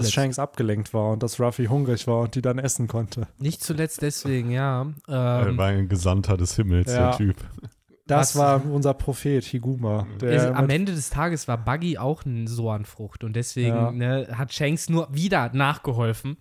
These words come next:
Speaker 1: dass halt die richtige Frucht zur richtigen Person
Speaker 2: Ja,
Speaker 1: kommt.
Speaker 2: absolut.
Speaker 1: Äh, war ja wirklich
Speaker 2: Asch-,
Speaker 1: schon zwei,
Speaker 2: guck mal, das
Speaker 1: zweimal
Speaker 2: ist das,
Speaker 1: dabei.
Speaker 2: was Shanks kann. Er sorgt einfach, Shanks ist auch ein Prophet, er sorgt
Speaker 1: Mhm.
Speaker 2: einfach dafür, dass die Leute die Teufelsfrüchte kriegen, die sie brauchen.
Speaker 1: Genau.
Speaker 2: So, damit sie für spätere Handlungsstränge wichtig werden.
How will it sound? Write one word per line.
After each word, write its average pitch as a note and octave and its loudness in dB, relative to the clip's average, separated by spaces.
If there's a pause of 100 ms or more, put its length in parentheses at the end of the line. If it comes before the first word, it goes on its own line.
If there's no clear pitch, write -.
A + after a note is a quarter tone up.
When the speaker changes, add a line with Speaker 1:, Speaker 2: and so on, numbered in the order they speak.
Speaker 1:
dass B2 -2
halt C3 -2
die C3 -4
richtige C#3+ -2
Frucht - -6
zur C3+ 0
richtigen C3+ 0
Person C3 0
Speaker 2:
Ja, C3+ 4
Speaker 1:
kommt. D3 -2
Speaker 2:
absolut. C3 0
Speaker 1:
Äh, A#2 -2
war C3 2
ja D#3 4
wirklich F3+ 4
Speaker 2:
Asch-, - -2
Speaker 1:
schon C#3+ -2
zwei, C3+ -2
Speaker 2:
guck D#3 0
mal, D3+ 4
das - -8
Speaker 1:
zweimal D#3+ 4 (180)
Speaker 2:
ist - 0
das, F3+ 2
Speaker 1:
dabei. E3 0
Speaker 2:
was D3 0
Shanks D3+ 0
kann. D3 0
Er A2+ 0
sorgt C3+ 0
einfach, C#3 -2 (140)
Shanks D3+ -2
ist - -4
auch C3 0
ein B2 -6
Prophet, G#2+ -4
er A2 -2
sorgt B2 -2
Speaker 1:
Mhm. C#3+ 0
Speaker 2:
einfach A#2+ -4
dafür, B2+ -2
dass A#2+ -4
die A#2+ -6
Leute B2+ 0
die A2+ -8
Teufelsfrüchte - -6
kriegen, B2 -4
die A2+ -4
sie G#2 -6
brauchen. A2 -2
Speaker 1:
Genau. F3 -2 (220)
Speaker 2:
So, A#2 0
damit C#3+ 2
sie E3 2
für D3+ 2
spätere D3 0
Handlungsstränge B2+ 0
wichtig A#2+ -4
werden. G#2+ -2